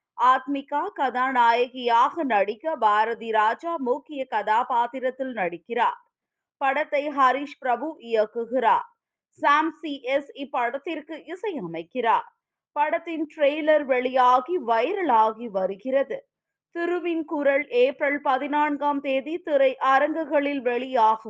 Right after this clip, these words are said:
உள்ளது. மார்கழி திங்கள் திரைப்படத்தின் புதிய அப்டேட் வெளியாகி உள்ளது.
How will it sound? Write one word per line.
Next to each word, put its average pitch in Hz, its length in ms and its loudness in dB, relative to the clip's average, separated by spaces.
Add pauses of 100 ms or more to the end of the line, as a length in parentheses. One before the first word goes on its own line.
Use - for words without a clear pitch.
உள்ளது. 196 540 -4 (580)
மார்கழி 330 920 2
திங்கள் 285 560 0
திரைப்படத்தின் 277 840 -2
புதிய 294 500 -2
அப்டேட் 214 520 0
வெளியாகி 254 680 -2
உள்ளது. 202 600 -6